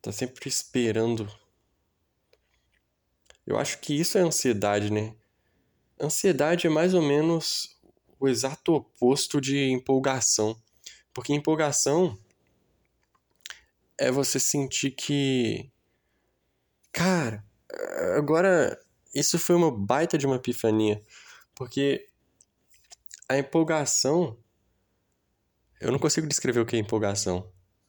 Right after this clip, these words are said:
Todo mundo sabe o que é empolgação. Todo, se existe uma, uma alma viva que tá escutando aqui, ela sabe o que é empolgação. Mas eu sinto a necessidade de descrever.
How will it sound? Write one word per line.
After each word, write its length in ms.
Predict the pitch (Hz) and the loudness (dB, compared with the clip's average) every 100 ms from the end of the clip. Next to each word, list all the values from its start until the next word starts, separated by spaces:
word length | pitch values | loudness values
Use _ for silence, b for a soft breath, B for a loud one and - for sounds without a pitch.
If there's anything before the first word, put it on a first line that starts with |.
| _ _ 117 - - | _ _ -6 -6 -2
Todo 220 | 190 208 | 2 4
mundo 340 | 190 156 156 139 | 6 4 2 0
sabe 320 | - 131 127 | 0 -2 -4
o 20 | |
que 120 | - | 0
é 60 | 127 | 2
empolgação. 760 | 127 127 120 113 - 156 147 - b b b b b _ _ _ | 2 2 0 0 0 0 -2 -6 b b b b b _ _ _
Todo, 440 | - 220 214 190 - _ _ - | 0 4 2 0 -8 _ _ -12
se 180 | - 196 | 0 2
existe 420 | 175 208 - 240 | 2 2 -2 0
uma, 300 | 233 226 208 | 2 4 2
uma 180 | 165 175 | 2 4
alma 280 | 202 202 175 | 4 4 2
viva 320 | 139 165 156 | 0 -2 -2
que 100 | - | -2
tá 140 | 143 | 0
escutando 420 | 139 - 127 127 | 0 -2 0 2
aqui, 380 | 120 - 175 170 - _ | 2 0 -2 -2 -6 _
ela 160 | - 151 | -2 -2
sabe 360 | - 156 156 135 | 0 0 -2 -2
o 40 | |
que 100 | - | -2
é 40 | |
empolgação. 720 | 120 117 113 107 104 104 104 b b b b b | -2 0 0 0 -2 -2 -2 b b b b b
Mas 160 | - 123 | -4 -2
eu 160 | 147 - _ _ - | -2 -4 _ _ -8
sinto 320 | - 185 226 | -2 0 2
a 40 | 185 | 2
necessidade 640 | 175 165 147 131 127 127 | 0 0 -2 0 0 0
de 100 | 127 | -2
descrever. 640 | 135 - - 147 117 113 | -4 -4 -2 0 0 -2